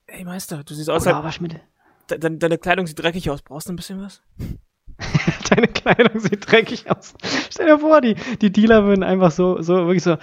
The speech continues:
Speaker 2: „Hey Mann, also ich, wie, wie sie läufst du denn rum? Das kann, also es ist vielleicht Pandemie, aber das geht echt nicht.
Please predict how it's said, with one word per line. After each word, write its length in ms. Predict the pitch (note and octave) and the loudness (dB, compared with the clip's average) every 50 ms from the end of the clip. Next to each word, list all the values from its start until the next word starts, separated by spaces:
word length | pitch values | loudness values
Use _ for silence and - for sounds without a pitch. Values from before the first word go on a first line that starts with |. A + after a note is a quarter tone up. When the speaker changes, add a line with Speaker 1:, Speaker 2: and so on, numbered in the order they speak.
| - - | -6 -10
Speaker 2:
„Hey 200 | - A#2+ B2+ C#3 | -4 0 2 2
Mann, 240 | C3 B2 B2+ C3+ C3+ | 2 4 2 2 2
also 200 | B2 B2 B2 B2 | 2 2 0 0
ich, 240 | A#2+ A#2+ B2 B2+ - - C3+ | 0 -2 -4 -6 -8 -10 -8
wie, 220 | A#2+ C3+ C3 B2+ | -4 -4 -2 -2
wie 100 | B2 C3+ | -2 -2
sie 140 | B2+ A#2+ B2 | -2 -2 -2
läufst 280 | A#2 B2 B2 B2 - - | 0 0 -2 -2 -2 -2
du 40 | C#3 | -2
denn 140 | B2+ A#2+ | -2 -2
rum? 260 | A#2 A#2+ A#2 B2+ C#3 C3 | -2 -2 -2 -2 -2 -2
Das 160 | A#2+ A2 - | -2 -4 -6
kann, 120 | - - | -8 -6
also 140 | - B2 B2+ | -4 -2 -2
es 80 | A#2 C3 | -2 -4
ist 140 | D3+ - | -6 -6
vielleicht 240 | - C3 B2+ A2+ - | -4 -4 -4 -4 -4
Pandemie, 440 | - C3 C3 C3 B2+ C3 C3+ D3 D3 | -2 0 0 2 2 2 4 4 2
aber 160 | B2+ A2+ A2+ A2 | 2 0 -2 -4
das 140 | G2+ - | -6 -6
geht 180 | - B2+ A#2 - | -8 -8 -8 -8
echt 200 | C3+ B2+ - - | -8 -10 -8 -6
nicht. 260 | B2+ A2 G2 - - | -6 -6 -6 -8 -14